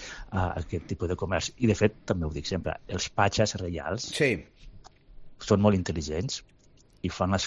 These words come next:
Speaker 1: compres dels regals dels nens, eh, al comerç de proximitat.
Speaker 2: Li consta aquesta dada de que els patxes compren als comerços de pro-,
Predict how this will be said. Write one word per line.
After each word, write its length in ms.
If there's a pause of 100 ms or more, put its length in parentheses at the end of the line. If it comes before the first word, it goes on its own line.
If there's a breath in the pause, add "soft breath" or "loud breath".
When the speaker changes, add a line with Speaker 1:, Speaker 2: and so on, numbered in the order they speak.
Speaker 1:
compres 480
dels 160
regals 320
dels 240
nens, 380 (100)
eh, 80
al 400
comerç 300
de 80
proximitat. 500 (160)
Speaker 2:
Li 160
consta 380
aquesta 260
dada 380
de 100
que 80
els 160
patxes 320
compren 400
als 240
comerços 240
de 100
pro-, 300